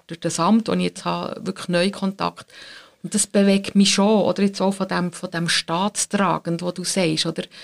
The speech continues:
Ähm, ich habe in Karlsruhe, der Ökumenischen Vollversammlung, ähm, Christen getroffen aus Pakistan. Evangelische Christen aus Pakistan.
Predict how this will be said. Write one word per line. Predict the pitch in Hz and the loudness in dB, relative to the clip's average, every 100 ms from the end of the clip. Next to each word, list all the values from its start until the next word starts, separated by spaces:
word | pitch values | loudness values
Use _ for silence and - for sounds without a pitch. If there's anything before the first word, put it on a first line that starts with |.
| - - - - | -18 -20 -16 -2
Ähm, | 170 165 165 - - | 0 2 0 -6 -12
ich | - 175 | -6 -4
habe | 170 165 160 - - | -2 -2 -2 -4 -6
in | 165 | -6
Karlsruhe, | - - 185 214 214 196 190 180 | -4 -2 0 0 0 0 2 0
der | 180 | 0
Ökumenischen | 180 - 180 190 190 185 | -2 0 0 2 0 -2
Vollversammlung, | 180 185 - - 180 175 180 175 - - | -2 -2 -2 -4 -2 -2 -4 -6 -10 -8
ähm, | 170 160 165 | -6 -4 -4
Christen | - 175 190 - 196 | -4 -2 0 -2 -6
getroffen | - 180 175 - - - | -2 0 0 -2 -4 -4
aus | 185 - | -4 -8
Pakistan. | - 220 - - - - 160 151 151 _ _ _ | -6 -6 -6 -6 -4 -4 -6 -6 -10 _ _ _
Evangelische | - 190 185 196 214 226 240 - | -2 2 2 4 4 6 4 2
Christen | 214 202 185 - - | 0 -2 -2 -4 -10
aus | - | -14
Pakistan. | - 180 - - - | -12 -12 -12 -12 -12